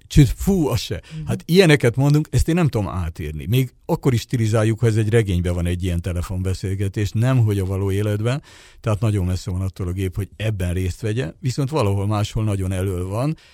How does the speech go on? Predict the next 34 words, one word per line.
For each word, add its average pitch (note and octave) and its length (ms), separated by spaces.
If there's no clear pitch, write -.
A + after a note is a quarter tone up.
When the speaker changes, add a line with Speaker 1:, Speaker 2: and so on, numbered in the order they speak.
Speaker 1:
Bár A2+ 320
ugye A#2 200
azt A2 160
lehet F2 200
mondani, G#2+ 300
hogyha G#2+ 180
valakinek G#2 440
nincs A2+ 280
arra F#2+ 220
a F2+ 60
fordításra F#2+ 580
szüksége, F#2+ 500
mert F2+ 160
tud A2+ 160
azon F#2+ 220
a F2+ 60
nyelven, G2 320
akkor G2+ 200
ne G#2 80
is F#2 140
próbálja, A#2+ 540
ha A#2+ 120
viszont G#2 340
valahol G2 340
segítségre F2 640
lesz E2+ 200
szükség, B2 480
akkor G#2+ 320
azért F#2+ 200
egyre D#2 220
jobbak D2+ 320
lesznek E2+ 320
ezek D#2+ 260
az D2+ 80